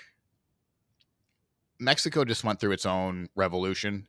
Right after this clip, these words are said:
and it's gonna kinda continue throughout the rest of the century. Um, the Mexico does not have nearly the infrastructure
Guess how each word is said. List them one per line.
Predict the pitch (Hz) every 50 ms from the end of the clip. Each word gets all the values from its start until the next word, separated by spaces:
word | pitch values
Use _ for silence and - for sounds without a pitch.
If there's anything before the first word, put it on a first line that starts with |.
| _ -
and | 87 87 90
it's | 92 87 - - -
gonna | - - - 76 80 80
kinda | - - - 82 80 80 -
continue | - 82 80 - 87 85 85 85 80
throughout | - - 87 82 85 82 82 - _
the | 87
rest | 82 85 80 - -
of | 80 69
the | 73 76
century. | - 92 80 78 - - 90 90 87 90 - _ _ _ _ _ _ - - _ -
Um, | 95 92 90 85 82 82 78 76 73 - - 90 85 - _ _ _ _ _ _ _ _ _ _ _ -
the | 104 107
Mexico | 110 110 113 - - 127 - - 120 110 107
does | 95 95 87 95
not | 101 92 92 - -
have | - 87 85 87 87 87 80 82
nearly | 90 90 90 92 90 90 92 95 95 90
the | 80 85 - -
infrastructure | 87 - - 107 - - - 107 104 - - - 123 123 120